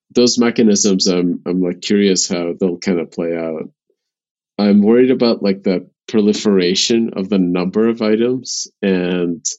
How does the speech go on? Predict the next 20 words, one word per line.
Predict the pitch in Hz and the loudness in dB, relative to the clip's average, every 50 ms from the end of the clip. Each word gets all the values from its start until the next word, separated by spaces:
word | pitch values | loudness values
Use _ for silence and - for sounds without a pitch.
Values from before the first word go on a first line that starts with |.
| _ _ _ _ _ _ _ _ _ | _ _ _ _ _ _ _ _ _
kind | - 110 104 104 | -2 0 2 2
of, | 98 92 | 2 2
like, | 90 90 87 87 | 0 -2 -4 -2
the | - 98 | 0 0
lack | 95 92 92 92 95 98 | 2 2 0 -2 -2 -2
of | 95 | -4
liquidity | 87 87 87 - - 101 95 90 92 92 85 85 80 _ | -4 -4 -8 -8 -4 -4 -2 0 0 0 -2 -4 -6 _
to | - 92 | -6 -4
support | - - - 95 _ _ 101 92 90 90 - - - - - - - | -4 -6 -8 -10 _ _ -4 -4 -2 -4 -6 -8 -10 -12 -12 -12 -12
<laughs> | - - - _ _ | -18 -18 -20 _ _
all | - 95 95 90 92 | -6 -2 -2 0 0
of | 90 - | -2 -4
them. | - 85 87 101 - - _ _ _ _ | -6 -8 -6 -8 -8 -10 _ _ _ _
And | 113 107 104 104 104 104 101 95 98 - _ _ _ _ _ | 2 4 4 6 6 6 4 4 0 -8 _ _ _ _ _
that | 123 113 110 113 120 - - - | 0 0 2 2 0 -2 -6 -10
seems | - - - 120 117 117 113 110 - 110 | -8 -4 0 2 2 2 2 0 -2 -2
like | 104 98 98 98 95 95 - - - - - - - _ _ _ _ _ _ _ _ _ - | -2 0 0 0 0 -2 -4 -14 -18 -18 -18 -20 -20 _ _ _ _ _ _ _ _ _ -8
a | 104 | -8
black | 92 104 104 101 101 101 101 | -4 -2 -2 -2 -2 -4 -4
swan, | - - - 95 92 92 92 98 104 110 104 95 - | -6 -4 -4 -2 -2 -2 0 0 0 -2 -2 -4 -6